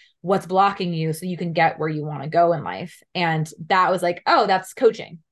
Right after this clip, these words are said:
Like, I wanna be a coach." Like, I, that's what I actually wanna do with my life, where I am right now, which then took me to be like, "Oh, I should go get a professional coaching certification," 'cause I'm someone who really values, um, licensure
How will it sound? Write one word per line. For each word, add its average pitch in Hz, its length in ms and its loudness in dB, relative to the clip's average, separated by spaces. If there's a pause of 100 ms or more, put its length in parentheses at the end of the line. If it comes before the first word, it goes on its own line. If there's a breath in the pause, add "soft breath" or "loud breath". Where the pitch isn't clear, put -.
Like, 190 120 -10
I 196 160 2
wanna 190 220 0
be 175 100 -4
a 160 100 -8
coach." - 340 -16
Like, 196 160 -2
I, 190 140 4
that's 190 260 0
what 185 140 -2
I 165 80 2
actually 160 320 -2
wanna 160 240 -4
do 160 180 -6
with 180 140 -4
my 240 120 -2
life, 320 300 -4 (1000)
where 180 260 0
I 165 80 -2
am 170 140 -4
right 165 140 -4
now, 160 360 -4 (800 soft breath)
which 220 180 2
then 208 180 2
took 220 220 0
me 190 120 -2
to 175 60 -4
be 185 120 2
like, 180 180 0
"Oh, 277 180 4
I 185 120 2
should 196 180 -6
go 185 140 0
get 160 400 -2
a 175 80 -8
professional 170 460 -6
coaching 208 260 2
certification," 151 640 -4
'cause 185 160 -2
I'm 180 160 2
someone 170 340 -2
who 165 160 -6
really 160 260 0
values, 151 760 -4
um, 160 440 -6 (760)
licensure 226 460 0